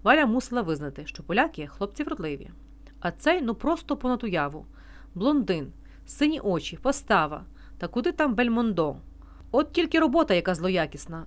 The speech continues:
і вираз обличчя відповідний. Валентина вийшла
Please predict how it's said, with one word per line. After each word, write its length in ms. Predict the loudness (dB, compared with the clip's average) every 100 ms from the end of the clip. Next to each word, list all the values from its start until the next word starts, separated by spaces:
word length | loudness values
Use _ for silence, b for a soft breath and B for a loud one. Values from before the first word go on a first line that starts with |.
| -2
і 100 | 0
вираз 340 | 4 2 2
обличчя 380 | -2 0 0 -2
відповідний. 640 | -6 -8 -8 -8 -10 -14 -16 b b b b
Валентина 460 | -6 -4 0 2 2
вийшла 500 | 4 0 0 -2